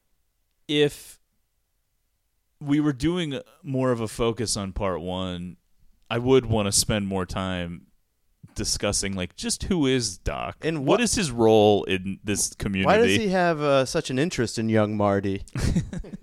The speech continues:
Speaker 2: Um, yeah.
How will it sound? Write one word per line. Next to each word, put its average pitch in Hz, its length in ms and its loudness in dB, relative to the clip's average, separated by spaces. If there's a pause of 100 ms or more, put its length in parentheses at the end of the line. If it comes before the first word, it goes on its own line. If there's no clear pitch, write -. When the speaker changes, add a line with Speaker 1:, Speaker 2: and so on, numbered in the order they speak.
(1900)
Speaker 2:
Um, 127 460 -4 (440)
yeah. 170 320 -4